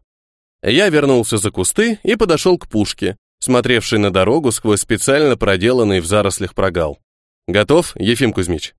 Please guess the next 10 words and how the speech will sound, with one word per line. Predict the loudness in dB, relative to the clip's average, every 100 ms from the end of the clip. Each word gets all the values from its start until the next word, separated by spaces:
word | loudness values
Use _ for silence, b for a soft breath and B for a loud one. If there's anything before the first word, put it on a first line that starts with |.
| -12
спросил | -2 0 2 2 2
Кухарева, | 0 0 0 2 0
который | 0 2 2 2
раздувал | 2 0 2 2 0
тлеющий | 2 2 2 0
фитиль. | -2 -4 -2 -4 -4 _ _ _ -4
«Так | 2 2 0 -6
точно, | 0 2 2 2 0 0
господин | 0 0 0 0
капитан!» | 0 0 0 -2